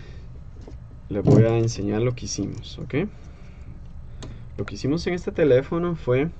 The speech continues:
eh, de primero revisé voltajes. Tenía el voltaje este que ocupaba acá, lo tenía. Tenía este voltaje y tenía el voltaje acá. Ok, ¿qué pasó?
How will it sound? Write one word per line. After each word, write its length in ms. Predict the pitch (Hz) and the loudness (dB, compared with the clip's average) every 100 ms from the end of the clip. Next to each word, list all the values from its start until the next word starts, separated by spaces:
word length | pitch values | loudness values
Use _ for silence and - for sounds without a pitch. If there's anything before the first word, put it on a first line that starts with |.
| - - - - - - - - - - - - - - | -14 -14 -14 -12 -12 -12 -12 -12 -14 -14 -14 -14 -8 2
eh, 340 | 123 120 120 - - - - - - | 8 8 6 0 -12 -12 -12 -10 2
de 100 | 143 | 2
primero 360 | 160 180 240 | 6 6 8
revisé 340 | 247 185 120 139 | 8 8 6 6
voltajes. 720 | 127 117 156 180 240 269 - - - | 6 6 4 2 2 -4 -6 -10 0
Tenía 440 | 120 127 269 233 | 2 4 6 8
el 60 | 127 | 8
voltaje 640 | 117 - 131 165 120 131 | 4 2 0 2 2 2
este 220 | 156 147 | 0 -2
que 80 | 113 | -2
ocupaba 400 | - - 110 120 | -4 -4 -2 0
acá, 180 | 120 151 | 0 0
lo 140 | 160 | 0
tenía. 500 | 107 107 123 110 - - - - - - - - - - - | 0 2 2 0 -2 -8 -12 -12 -12 -14 -14 -14 -14 -6 2
Tenía 440 | 110 117 131 143 123 | 4 6 6 6 4
este 220 | 120 127 | 2 2
voltaje 640 | 123 120 147 175 202 220 131 | 2 2 2 0 -2 -6 -6
y 80 | |
tenía 300 | 123 113 110 | -2 0 2
el 80 | 113 | 2
voltaje 400 | 110 104 107 107 | 0 0 -2 -4
acá. 260 | 98 95 98 - - - - - - | -6 -8 -10 -14 -16 -14 -14 -12 -8
Ok, 200 | 110 113 98 - - - | -4 -2 -2 -6 -14 -6
¿qué 100 | 143 | -2
pasó? 400 | 143 160 170 147 | 0 0 0 -2